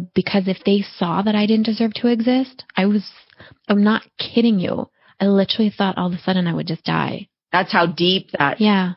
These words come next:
Speaker 2: is for you. And I can relate to that. My, of course, biggest limited belief is, um, around trust.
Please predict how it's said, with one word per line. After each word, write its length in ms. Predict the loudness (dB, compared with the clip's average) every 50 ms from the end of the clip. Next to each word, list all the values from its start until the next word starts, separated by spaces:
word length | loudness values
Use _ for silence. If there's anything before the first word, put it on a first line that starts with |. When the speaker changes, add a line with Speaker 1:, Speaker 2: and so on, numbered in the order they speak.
| -6
Speaker 2:
is 280 | -4 -4 -4 -4 -6 -10 -10
for 80 | -6 -4
you. 220 | -2 -2 -2 -2
And 220 | -2 0 -2 0 0
I 120 | 0 -2 0
can 120 | -2 -2
relate 320 | 0 2 2 2 2 0 -2
to 120 | -4 -6
that. 260 | -4 -2 -4 -4 -2 0
My, 220 | 2 2 4 4 4 2 2 0
of 100 | -2 -4
course, 280 | -6 -6 -6 -6 -6 -4
biggest 440 | -4 -2 0 0 -2 -4 -6 -4 -2
limited 480 | 0 2 2 2 2 0 0 -2 -4 -8 _
belief 400 | -6 -2 0 0 0 0 -2 -4 -6 -4
is, 240 | -2 -2 -2 -4 -6 -12 -20 -20 -20 -20 _ _
um, 340 | -2 0 2 2 2 0 0 0
around 300 | 0 0 0 0 0 -2
trust. 520 | -4 -4 -4 -6 -6 -8 -12 -16 -18 -18